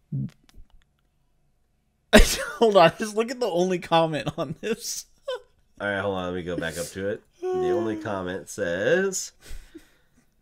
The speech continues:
Speaker 2: "Jesus Christ, I hope I'm not still playing this game in twenty twenty-six." <laughs>
Speaker 1: There's no shot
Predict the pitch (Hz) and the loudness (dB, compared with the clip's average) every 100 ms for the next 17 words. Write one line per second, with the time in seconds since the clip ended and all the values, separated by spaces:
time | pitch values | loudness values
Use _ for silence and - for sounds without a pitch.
0 | _ _ _ _ _ _ _ _ _ _ | _ _ _ _ _ _ _ _ _ _
1 | _ _ _ _ _ - 117 117 - 120 | _ _ _ _ _ -10 -8 -8 -6 -2
2 | 107 104 - 98 101 101 98 95 104 - | 0 0 -2 -4 -2 -4 -8 -6 -6 -6
3 | 107 98 107 98 95 131 143 123 208 160 | -8 -4 -4 -2 -2 0 0 6 6 6
4 | 131 185 160 - 156 220 214 - - 247 | 6 6 6 4 10 10 10 -2 8 10
5 | 247 233 208 190 185 180 202 226 240 - | 10 8 6 6 4 4 6 8 8 6
6 | - - - - - - - 160 190 175 | -4 -4 -6 -8 -10 -18 -2 6 6 6
7 | 170 175 202 220 - 147 127 151 - | 2 2 2 2 0 4 4 2 -2